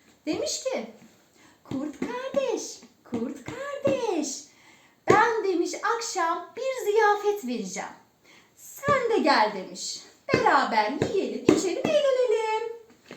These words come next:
Kurt bunu duyunca ne kaybedecek ki? "Tamam." demiş. "Hay hay, gelirim." demiş. Akşam olmuş. Koyun bir tuzak kurmuş. Yuvasında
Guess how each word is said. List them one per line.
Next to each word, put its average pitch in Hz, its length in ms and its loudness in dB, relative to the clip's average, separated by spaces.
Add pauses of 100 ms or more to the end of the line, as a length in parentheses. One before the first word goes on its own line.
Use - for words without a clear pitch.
(300)
Kurt 415 300 -4
bunu 392 220 -6
duyunca 302 540 0 (800)
ne 254 140 -2
kaybedecek 233 680 -4
ki? 294 200 -10 (520)
"Tamam." 220 540 -2
demiş. 480 500 -4
"Hay 359 220 -4
hay, 466 340 2 (360)
gelirim." 440 520 6
demiş. - 480 -6 (960)
Akşam 240 540 -2
olmuş. - 480 -14 (1300)
Koyun 285 520 0 (680)
bir 208 260 -8
tuzak 180 400 -18
kurmuş. - 580 -18 (920)
Yuvasında 240 1040 -4